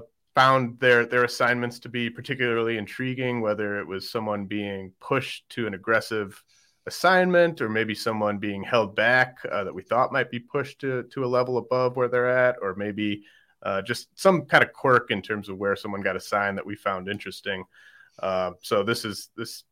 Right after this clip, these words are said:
is gonna be really fun. Looking forward to it. And then in the back, we're gonna kinda highlight a few, uh, specific minor league roster situations that, uh, are particularly loaded for people that wanna find a, a minor league team to go check out, uh,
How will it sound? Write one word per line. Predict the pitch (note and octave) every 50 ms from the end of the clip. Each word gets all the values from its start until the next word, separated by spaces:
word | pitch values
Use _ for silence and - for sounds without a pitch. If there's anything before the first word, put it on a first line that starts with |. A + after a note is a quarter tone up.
| _ -
is | A#2 G2+
gonna | - - A2
be | G#2 G2+
really | G#2 A2 G#2 F#2+
fun. | - - B2 B2+ B2+ B2 A#2+
Looking | A2+ A2+ - G2+ F#2
forward | - B2 A#2+ A2+ A2+ -
to | C3 A#2 A2+
it. | A2+ - - - _ _ _ _ -
And | - G#2+
then | A#2 A#2+
in | A#2 A2+
the | G#2+ G2+
back, | G2 - A2+ A2+ A2+ A2+ A2 -
we're | A#2 G#2
gonna | A2 G#2+ G2+ G2 - -
kinda | - G#2+ G2+ F#2+
highlight | - - G#2+ G#2+ G#2 G2+ G2 F#2+
a | F#2
few, | - - - A#2 A2 G#2+ G#2+ G#2 G2+ G2 G2 - _ _ -
uh, | - F#2 F#2
specific | - - - G#2+ - - - C3 C3 A2 - -
minor | G#2+ G#2 G#2+ G#2 G#2 G2+
league | G2+ G2+ G2+ G2 F#2 F#2+ G2
roster | G2+ G2+ G2 G2 - - - A2 G2
situations | F#2 - - G#2+ - - G#2+ G2 G2 G2 F#2+ - - G2 F#2 F#2 -
that, | _ G2 G2 F#2+ F#2+ F2+ - _ _ -
uh, | A2 F#2+ F2+ F#2 F2
are | A1 D2 F#2 F#2+ F#2 F#2 _ _
particularly | - G#2+ - - - C#3 - - A#2 A2 G#2 G2+ G2+ G2+ G2 F#2+ F2 - _ _ _ _ _ _ -
loaded | - G#2 A2 A2 A2 A2 G#2 G2 F#2+ F2+ E2
for | - - G#2 F#2
people | - - G#2 - G2+ F#2+
that | F#2+ F#2+ D2+
wanna | F2+ G2+ G2 F#2+ F2+ F2 F2 E2+
find | - - - G#2 G2 F#2+
a, | F#2 F2 E2 E2 _ -
a | B2
minor | G#2 F#2 F#2+ F#2 F2+
league | F2+ F#2 F#2 F2+
team | - - G2 F2+
to | F2+
go | F2 F#2+ F#2 F2+ F2+ - _ _ _ _ _ _ _ -
check | - - G2+ - -
out, | F#2+ F#2 F2+ - - _ _ -
uh, | -